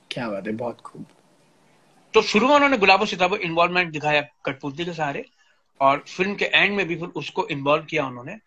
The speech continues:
Speaker 2: कि गुलाबो सिताबो बिल्कुल अब English medium में चली गई।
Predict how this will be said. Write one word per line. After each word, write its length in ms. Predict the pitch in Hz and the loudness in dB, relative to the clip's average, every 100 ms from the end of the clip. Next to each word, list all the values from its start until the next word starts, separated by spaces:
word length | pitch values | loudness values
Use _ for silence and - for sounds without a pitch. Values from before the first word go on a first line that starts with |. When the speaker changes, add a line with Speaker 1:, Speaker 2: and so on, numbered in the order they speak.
| _ _ _ - | _ _ _ -14
Speaker 2:
कि 60 | |
गुलाबो 380 | 139 143 147 196 | -4 2 4 2
सिताबो 360 | 208 175 165 220 | 0 2 4 2
बिल्कुल 380 | 151 151 214 | -2 -4 0
अब 140 | 202 185 | 0 0
English 480 | 180 190 220 - - - | -2 0 -2 -4 -8 -6
medium 280 | 156 165 185 | 0 2 2
में 100 | 180 | 0
चली 220 | 151 143 | -2 -2
गई। 160 | 123 | -2